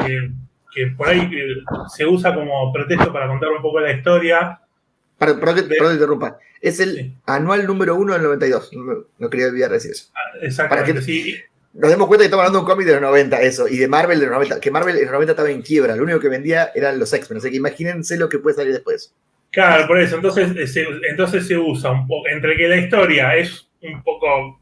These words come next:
Speaker 1: medio como así nomás, se usa también un poco para contar, eh, el, el origen de Namor, y bueno, yo,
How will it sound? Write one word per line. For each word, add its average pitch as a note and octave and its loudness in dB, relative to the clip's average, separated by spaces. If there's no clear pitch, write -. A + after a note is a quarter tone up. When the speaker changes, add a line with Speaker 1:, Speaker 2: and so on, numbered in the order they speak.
Speaker 1:
medio D3+ -2
como D3+ -4
así C#3+ -6
nomás, E3 0
se D#3+ -2
usa G3 4
también G3 4
un F#3 2
poco G3+ 4
para D3 2
contar, D3+ 0
eh, C3 -2
el, A#2+ -4
el - -20
origen D#3 2
de C#3+ -4
Namor, E3+ 2
y C3+ -6
bueno, D#3+ 2
yo, F#3+ 2